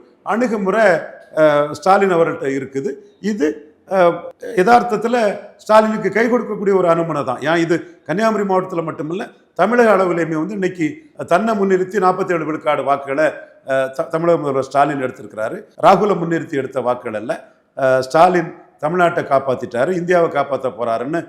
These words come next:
அவரை முன்னிறுத்தி எடுத்த வாக்குகள் தான். அ தி மு கவும் say no to truck and டி எம் கேன்னு சொல்லி தான், அஹ், அவங்க அந்த களத்தை ஆடினாங்க. ரெண்டாயிரத்தி பதினாலுல மோடி பிரதமர்னு விழுந்த வாக்குல ஆறு விழுக்காடு வாக்குகள் வந்து காங்கிரஸ் கான்ட்ரிபியூஷன் இல்லாமலே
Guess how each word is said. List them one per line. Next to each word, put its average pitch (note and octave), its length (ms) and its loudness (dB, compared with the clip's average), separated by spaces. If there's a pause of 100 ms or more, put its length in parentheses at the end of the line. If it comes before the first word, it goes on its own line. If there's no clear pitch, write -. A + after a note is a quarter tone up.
(240)
அவரை F#3+ 340 0
முன்னிறுத்தி E3+ 380 -6
எடுத்த B2 240 -6
வாக்குகள் G#2+ 340 -6
தான். C#3+ 180 -6 (360)
அ G3+ 160 -2
தி G3 140 -6
மு F3 120 -6
கவும் F3 300 0
say F#3 200 0
no E3+ 180 -2
to E3 200 -8
truck D3 240 -8
and E3 140 -8
டி D3 80 -6
எம் C#3+ 120 -4
கேன்னு C3 200 -8
சொல்லி B2 240 -8
தான், D#3 180 -2 (400)
அஹ், C3+ 140 2
அவங்க D#3 300 0
அந்த C#3 140 -4
களத்தை C3+ 320 -2
ஆடினாங்க. A2 400 -4 (480)
ரெண்டாயிரத்தி G3+ 520 2
பதினாலுல A3+ 520 0 (580)
மோடி A3 220 0
பிரதமர்னு F#3 460 -2
விழுந்த D3+ 240 -4
வாக்குல C#3 360 0 (360)
ஆறு A#3 340 2
விழுக்காடு F#3 420 0
வாக்குகள் C3+ 360 -2
வந்து C#3+ 340 -8 (140)
காங்கிரஸ் G3 400 0
கான்ட்ரிபியூஷன் E3+ 560 -4
இல்லாமலே D#3+ 460 2